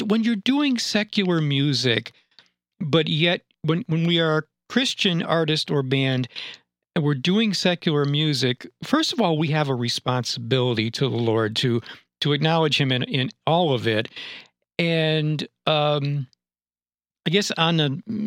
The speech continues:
on a, maybe the hard, a hard thing to do for some is to make sure that the, the gospel is coming through in some way, shape, or form,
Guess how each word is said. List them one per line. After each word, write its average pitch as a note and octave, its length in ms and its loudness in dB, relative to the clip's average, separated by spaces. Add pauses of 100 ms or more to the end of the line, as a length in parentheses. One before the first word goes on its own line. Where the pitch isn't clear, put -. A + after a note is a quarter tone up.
(140)
on D#3 200 0
a, C#3+ 120 -2
maybe E3 420 0
the B2 120 4
hard, E3 720 0 (360)
a A2+ 120 -2
hard G3 280 0
thing C#3+ 200 2
to C3 120 2
do C#3 260 0
for C3 180 -2
some A#2 760 0 (560)
is D3+ 220 2
to D#3+ 140 2
make E3+ 400 2
sure D#3 840 2
that C#3+ 380 -2
the, C3+ 640 -2 (120)
the D3 80 -2
gospel C#3 520 0
is C3 160 0
coming C3+ 400 0
through C3+ 300 2
in B2+ 220 0
some B2+ 400 0
way, A#2+ 240 2
shape, A2+ 340 0
or A2 80 -2
form, D#3 460 0